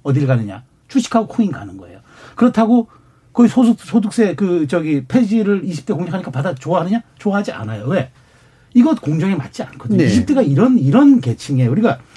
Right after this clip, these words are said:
Speaker 1: 그 독일 사회학자 카를 마나임이 그랬다죠. "같은 세대 안에서도 다른 세대가 존재할 수 있다"라는 말.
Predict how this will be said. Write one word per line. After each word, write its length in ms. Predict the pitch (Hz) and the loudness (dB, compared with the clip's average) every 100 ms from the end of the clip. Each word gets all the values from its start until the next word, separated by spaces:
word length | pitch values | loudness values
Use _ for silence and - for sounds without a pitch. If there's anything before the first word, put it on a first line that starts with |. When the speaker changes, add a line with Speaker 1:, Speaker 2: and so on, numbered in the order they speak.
| - - - - | -20 -20 -20 -8
Speaker 1:
그 240 | - 196 160 | 0 2 2
독일 280 | 170 196 233 | 0 4 4
사회학자 400 | 214 208 180 214 | 4 0 0 -2
카를 300 | - 254 247 | 0 2 4
마나임이 340 | 220 196 190 | 4 2 0
그랬다죠. 460 | 139 135 127 135 - | 0 0 0 -4 -4
"같은 320 | - 127 240 | -6 0 2
세대 280 | 226 208 202 | 4 4 2
안에서도 400 | 165 160 180 247 | 0 -2 -2 -4
다른 260 | 120 123 175 | -2 -6 -4
세대가 260 | 180 175 | -4 -4
존재할 340 | 127 120 151 147 | -2 -4 -4 -6
수 100 | 143 | -8
있다"라는 760 | - 143 127 - 139 160 160 | -8 -8 -8 -8 -4 -2 0
말. 180 | 107 | -2